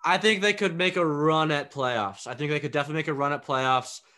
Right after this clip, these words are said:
And I think M V P is a little out there,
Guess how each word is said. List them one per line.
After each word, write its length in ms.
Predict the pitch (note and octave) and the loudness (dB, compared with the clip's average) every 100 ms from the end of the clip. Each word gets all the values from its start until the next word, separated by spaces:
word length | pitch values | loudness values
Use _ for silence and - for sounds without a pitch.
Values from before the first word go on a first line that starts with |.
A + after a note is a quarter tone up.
| _ _ | _ _
And 480 | C#3 C3+ C3 B2+ A#2+ C#3+ | -4 0 0 -2 -6 -4
I 100 | D3 | -2
think 200 | E3 D3 | -2 0
M 100 | D#3+ | -2
V 100 | E3 | -2
P 360 | D#3+ E3 E3 D#3 | -2 -2 0 0
is 260 | C#3 - C#3+ | -2 -6 -8
a 60 | |
little 260 | C#3+ E3 D#3+ | -2 2 4
out 240 | D3+ D3+ | 4 4
there, 400 | D#3+ D3+ D3 C#3+ | 0 2 2 0